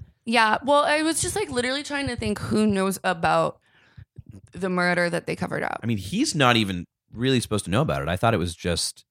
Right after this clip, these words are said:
Speaker 2: Alice, Betty, and Chick.
Speaker 1: But then in this episode, Alice kind of tells Hal.
Speaker 2: Oh, yeah.
Speaker 1: And then I think the phone calls after.
Speaker 2: I don't know.
Speaker 1: I don't
Speaker 2: Probably.
Speaker 1: know. Um, but speaking of Sheriff Keller's board,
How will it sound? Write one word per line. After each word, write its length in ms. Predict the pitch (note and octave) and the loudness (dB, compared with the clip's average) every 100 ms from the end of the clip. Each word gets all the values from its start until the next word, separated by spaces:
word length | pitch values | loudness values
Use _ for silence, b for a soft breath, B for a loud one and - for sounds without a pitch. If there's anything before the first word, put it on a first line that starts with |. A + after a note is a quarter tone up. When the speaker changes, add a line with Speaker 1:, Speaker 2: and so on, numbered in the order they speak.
| - | -2
Speaker 2:
Alice, 420 | E2 D#2+ D#2 - - | 2 2 0 -4 -6
Betty, 480 | - E2 D#2 D2+ D2+ - _ _ | -2 0 0 -4 -6 -10 _ _
and 240 | - D2 C#2 | -10 -10 -6
Chick. 260 | A2+ F#2+ - | 0 0 0
Speaker 1:
But 240 | A3+ A#3+ | -2 0
then 160 | B3 A#3 | 0 0
in 160 | A#3 B3+ | 4 4
this 180 | B3 A#3+ | 4 4
episode, 600 | A3 A3 G#3+ G3+ G#3 F#3 - | 2 2 0 -2 -2 -4 -2
Alice 400 | G3 G3+ G#3 G3+ - _ _ | 0 2 0 -4 -12 _ _
kind 260 | - G3+ G3 | -2 0 0
of 100 | F#3 | 0
tells 320 | G#3 F3+ A3 | 0 0 0
Hal. 480 | B3 D#4 G4 B4+ - | -2 -2 -2 -4 -6
Speaker 2:
Oh, 60 | F#2 | -2
yeah. 400 | F2 E2+ D#2 D#2 - _ _ _ | 0 0 0 -4 -10 _ _ _
Speaker 1:
And 200 | G#3+ A3 | 2 2
then 120 | G#3+ | 4
I 60 | A3 | 0
think 260 | A3+ A#3 A#3 _ | 0 -2 -4 _
the 100 | G#3+ | -6
phone 220 | G#3 G#3 G#3+ | 0 2 4
calls 180 | A3 F3+ | 4 0
after. 580 | G#3 C4 - F4+ G#4 A4 - _ _ | -4 -6 -4 -4 -4 -6 -14 _ _
Speaker 2:
I 100 | - | -6
don't 100 | - | -4
know. 140 | - - _ _ | -8 -16 _ _
Speaker 1:
I 40 | G3 | -2
don't 60 | |
Speaker 2:
Probably. 300 | F#3+ F#3+ D#3 | 2 2 2
Speaker 1:
know. 140 | D#3+ D#3 - B B B | -4 -4 -8 B B B
Um, 240 | A3+ A#3 A3+ | 4 4 2
but 120 | A#3+ | -2
speaking 380 | - - D4 C#4+ | -2 -2 0 -2
of 480 | - A3+ G#3+ G#3+ | 0 2 2 0
Sheriff 260 | G#3 A3 G3+ | -2 -4 -2
Keller's 380 | - A3+ A#3 G#3+ | -2 0 -2 -4
board, 460 | F#3 E3 D#3+ F3+ | -8 -6 -6 -8